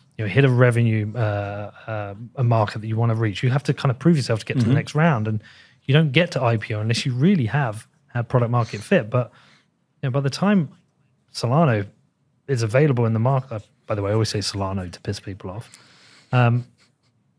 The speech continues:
Speaker 1: it's always funny going, the YouTube comment, "You're an idiot, Solana." But, um, by the time Solana, um, uh, hits the market and becomes a multi-billion dollar chain, it hasn't proven product market fit. It still has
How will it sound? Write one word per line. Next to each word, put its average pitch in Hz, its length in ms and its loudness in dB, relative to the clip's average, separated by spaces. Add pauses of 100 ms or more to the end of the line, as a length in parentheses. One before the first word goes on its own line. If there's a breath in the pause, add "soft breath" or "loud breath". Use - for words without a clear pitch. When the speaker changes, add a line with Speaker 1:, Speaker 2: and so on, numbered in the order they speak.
(360)
Speaker 1:
it's - 120 -8
always 123 180 4
funny 113 200 2
going, 110 160 2
the 107 80 0
YouTube 117 440 2
comment, 113 220 -4
"You're 165 140 8
an 160 100 8
idiot, 147 360 6
Solana." 143 580 4 (480 soft breath)
But, 120 140 4
um, 127 260 6 (180)
by 143 100 -2
the 143 80 0
time 175 180 4
Solana, 131 680 4
um, 113 380 2 (1080)
uh, 107 360 -2
hits 139 240 2
the 139 80 6
market 139 400 4
and 104 100 -8
becomes 110 300 -6
a 110 40 0
multi-billion 113 960 -2
dollar 113 220 -2
chain, 127 400 -2
it 131 80 -8
hasn't 220 380 -2
proven 120 380 0
product 120 280 -2
market 107 240 -4
fit. 180 200 2
It 101 80 -8
still 156 200 2
has 113 220 -2